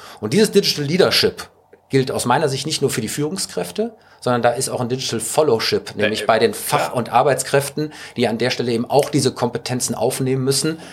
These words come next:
Speaker 1: damit eben das gesamte Unternehmen aus allen Ecken heraus, ähm, digitalisiert werden kann.
Speaker 2: Das passiert aber nicht, wenn's oben, der, der Fisch stinkt vom Kopf her.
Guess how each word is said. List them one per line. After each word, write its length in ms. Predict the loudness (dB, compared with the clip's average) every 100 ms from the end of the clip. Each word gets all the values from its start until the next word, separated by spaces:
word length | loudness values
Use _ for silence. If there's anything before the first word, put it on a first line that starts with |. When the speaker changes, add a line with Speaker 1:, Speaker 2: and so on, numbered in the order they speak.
| -4
Speaker 1:
damit 360 | 0 2 2 2
eben 180 | 0 2
das 180 | 0 0
gesamte 440 | 0 0 0 -2
Unternehmen 560 | -2 -2 0 0 0 0
aus 160 | 0
allen 260 | 0 0 0
Ecken 240 | -4 -2
heraus, 560 | -4 -2 0 0 0 -4 -12 -20 0
ähm, 320 | 4 4 2
digitalisiert 560 | -4 -4 -4 -2 -4 -2
werden 220 | -4 -2
kann. 180 | -4 -4 -2
Speaker 2:
Das 220 | 2 2
passiert 380 | 2 2 2 -2
aber 160 | -4 -6
nicht, 440 | -2 -4 -4 -10 -4
wenn's 300 | -2 -2 -2
oben, 280 | 0 0 0
der, 240 | 2 2 0
der 340 | -2 0 -2
Fisch 400 | -4 0 0 0
stinkt 360 | -4 -2 -2 -2
vom 220 | -4 -2
Kopf 280 | -4 -4 0
her. 240 | 0 0